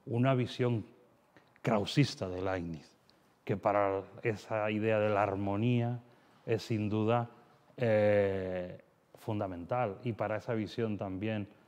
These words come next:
de la mónada como vis activa, como vida, también es, eh, fundamental, ¿no? Bueno, yo, yo que no soy un leibniziano de, de, de primera hora,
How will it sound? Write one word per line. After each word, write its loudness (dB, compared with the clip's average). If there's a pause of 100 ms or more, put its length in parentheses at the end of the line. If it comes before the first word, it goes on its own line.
(320)
de -2
la 0
mónada 0
como -6
vis -6
activa, -2
como -6
vida, -2 (640)
también 0
es, -8 (640)
eh, -2
fundamental, 0
¿no? -6
Bueno, -6
yo, -4 (500)
yo -2
que -6
no -4
soy 0
un -2 (280)
leibniziano 0
de, -2 (480)
de, -4
de -4
primera 2
hora, 4